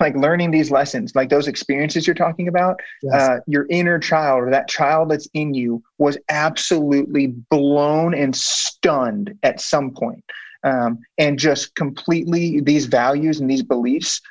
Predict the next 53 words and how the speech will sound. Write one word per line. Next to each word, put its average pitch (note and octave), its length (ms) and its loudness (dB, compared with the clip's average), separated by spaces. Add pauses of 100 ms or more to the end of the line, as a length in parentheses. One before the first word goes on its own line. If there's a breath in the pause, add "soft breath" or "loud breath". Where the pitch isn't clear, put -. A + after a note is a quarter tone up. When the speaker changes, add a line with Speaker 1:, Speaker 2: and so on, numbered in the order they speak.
Speaker 1:
which, D#3 200 -2 (240 loud breath)
'cause C#3 140 0
they're E3 140 2
somewhat G3+ 340 2
of D3 80 0
a B2+ 60 -2
different, B2 320 -2
right? C3+ 160 4
A C3 80 2
belief D3 600 0 (500)
and D3+ 120 2
the, C#3+ 160 0 (460)
a D3+ 40 0
belief D#3+ 360 2
versus D#3+ 160 2
a C#3+ 40 0
value. A#2+ 380 0
Like C3+ 140 -2
a C3+ 60 2
belief, D#3 360 0
someone, D#3 500 0
they, D3 140 2
they E3+ 260 0
will D#3+ 140 2
question - 440 -2
a A#2 40 -8
belief. B2 320 -10 (240 soft breath)
"I'm D3+ 140 0
not C#3+ 180 -2
good C3 140 0
enough." - 240 -10 (120)
"Do D#3 60 -6
you F#3+ 80 0
really G3+ 220 2
believe F3 260 -2
that?" D#3+ 280 0
"Well, E3+ 360 -2
no, C#3 540 -2 (180 soft breath)
that's D#3 160 2
a C#3 60 0
belief." C3 400 -2 (340 loud breath)
Or C#3 120 2
it, C3+ 240 0
versus C3+ 460 0
a A#2 80 2
value, B2 720 0
which A#2 180 -4
is A#2+ 160 -4
much, C#3 340 0
much B2 240 -2
more A#2+ 140 -2
deeper A#2+ 340 -6
ingrained. - 360 -8